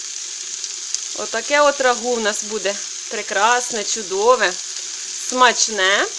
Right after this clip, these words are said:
І тепер ми це рагу робимо також повільний вогонь,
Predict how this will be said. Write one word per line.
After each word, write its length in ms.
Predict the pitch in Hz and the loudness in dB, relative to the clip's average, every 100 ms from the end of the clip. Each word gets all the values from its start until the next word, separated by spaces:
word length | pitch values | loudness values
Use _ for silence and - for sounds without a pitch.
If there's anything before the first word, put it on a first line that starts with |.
| - - - - - | -10 -10 -10 -8 2
І 140 | 339 | 4
тепер 480 | 359 302 302 294 277 | 6 2 6 6 6
ми 260 | 269 285 254 | 4 4 4
це 280 | - 262 | 4 4
рагу 540 | 240 220 226 285 349 480 - - - | 6 4 0 -2 0 0 -4 -8 2
робимо 460 | 285 311 277 269 | 4 6 6 4
також 440 | 262 277 277 247 - | 2 0 2 2 2
повільний 520 | 285 269 269 226 220 | -2 0 0 0 -2
вогонь, 580 | 220 320 285 226 202 | 0 -2 0 2 4